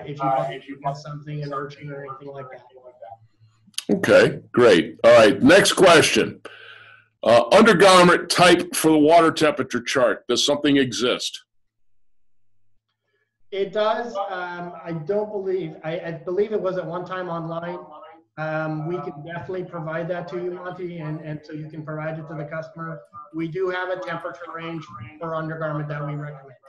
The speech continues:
Speaker 2: Okay, perfect. All right, next question. And this goes way back, it looks like. So I remember Dick Long talking about the decompression model created by D O I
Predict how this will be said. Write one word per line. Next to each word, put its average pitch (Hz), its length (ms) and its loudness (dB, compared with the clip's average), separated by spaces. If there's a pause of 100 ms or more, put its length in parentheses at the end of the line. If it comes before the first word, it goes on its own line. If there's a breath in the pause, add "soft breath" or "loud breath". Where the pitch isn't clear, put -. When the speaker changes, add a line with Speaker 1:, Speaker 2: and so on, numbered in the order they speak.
(760)
Speaker 2:
Okay, 82 380 -2
perfect. 104 720 -2
All 110 100 2
right, 110 220 2
next 151 280 -2
question. 170 640 0 (500)
And 90 140 -4
this 139 120 -2
goes 127 240 0
way 139 200 2
back, 104 340 0
it 85 100 -4
looks 95 260 -8
like. 82 320 -4
So - 200 -4
I 143 60 2
remember 202 280 0
Dick 180 260 -2
Long 165 360 0
talking 139 440 0
about 127 440 -2
the 113 60 -10
decompression 143 640 -4
model 127 300 -2
created 135 480 -6
by 123 160 0
D 131 260 -4
O 139 140 -2
I 127 340 0